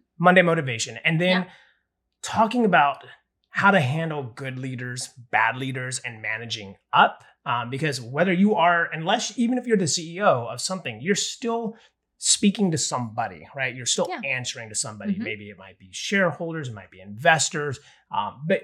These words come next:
Speaker 1: we all have a boss to some degree. You're my boss.
Speaker 2: Mm, some days.
Speaker 1: <laughs> I, I can't manage up with Nicole, so I, I don't even try. Um, the other part of that is about, it's about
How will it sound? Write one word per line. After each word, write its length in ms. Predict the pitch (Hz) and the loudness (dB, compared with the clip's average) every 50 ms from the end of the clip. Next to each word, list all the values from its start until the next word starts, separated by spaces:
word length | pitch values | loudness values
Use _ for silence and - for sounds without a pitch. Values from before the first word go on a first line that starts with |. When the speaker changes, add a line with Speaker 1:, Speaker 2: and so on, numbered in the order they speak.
| - - | -2 0
Speaker 1:
we 160 | 196 196 202 | 6 8 8
all 140 | 208 202 170 | 10 10 8
have 160 | 131 160 143 | 6 4 0
a 40 | 139 | -2
boss 380 | 110 113 98 85 - - - - | -6 -8 -10 -10 -10 -10 -10 -10
to 100 | - - | -10 -10
some 200 | 117 - 131 113 | -8 -8 -8 -10
degree. 260 | 113 104 104 92 85 _ _ _ _ _ _ _ _ _ _ _ _ - | -10 -14 -14 -18 -20 _ _ _ _ _ _ _ _ _ _ _ _ -4
You're 100 | 131 123 | -2 0
my 160 | 110 107 107 | 0 0 -2
boss. 460 | 87 82 69 - - - - - - - _ - - | -4 -6 -8 -8 -10 -10 -10 -10 -12 -16 _ -10 -8
Speaker 2:
Mm, 280 | 240 233 220 226 226 - _ _ _ _ _ - | -8 -8 -8 -10 -14 -18 _ _ _ _ _ -6
some 200 | - - 262 233 | 0 0 0 2
days. 380 | 202 - - - - - - - - - - - - - - - - - | 4 4 4 4 4 0 -4 -4 -6 -12 -14 -16 -20 -20 -20 -14 -6 -4
Speaker 1:
<laughs> 100 | - - - - - - - - - - 427 - - - - 339 - - - 392 - - _ - 359 - - - - - - - - - - - _ _ _ _ _ - | -4 -4 -2 0 2 2 2 0 -6 -8 -8 -8 -8 -10 -8 -8 -8 -10 -12 -12 -12 -12 _ -16 -16 -16 -16 -18 -18 -18 -18 -18 -20 -20 -20 -20 _ _ _ _ _ 4
I, 180 | 175 190 190 - - | 4 4 4 4 2
I 120 | 175 190 | 2 2
can't 280 | 170 - 190 180 160 135 | 2 0 -2 -2 -2 2
manage 300 | 135 127 120 117 104 104 | 2 2 2 2 -2 -6
up 220 | 98 98 95 - | -10 -12 -12 -12
with 200 | 101 101 - - - | -14 -16 -16 -16 -16
Nicole, 440 | 117 117 107 - - - 381 320 - | -12 -12 -12 -6 0 2 2 2 4
so 120 | - 294 - | 4 4 4
I, 320 | - - - - - - - | 4 6 6 6 6 6 6
I 120 | 156 - 330 | 6 6 6
don't 100 | 151 143 | 4 4
even 180 | - 262 285 - | 4 4 4 2
try. 300 | - - 127 98 92 - - - - _ _ _ - | 0 -6 -6 -6 -6 -10 -16 -20 -20 _ _ _ 4
Um, 400 | 160 170 165 165 165 170 180 - - | 6 8 8 8 6 4 0 -4 -2
the 200 | 170 156 190 202 | 4 6 8 8
other 140 | 202 208 226 | 8 8 6
part 180 | 208 190 220 220 | 6 6 6 6
of 80 | 214 | 6
that 140 | 214 214 214 | 4 4 2
is 120 | 214 196 190 | 2 0 0
about, 320 | 202 196 196 196 - - | 4 4 4 4 4 0
it's 120 | - - | -8 -6
about 300 | - 202 196 196 - - | 0 2 2 2 2 0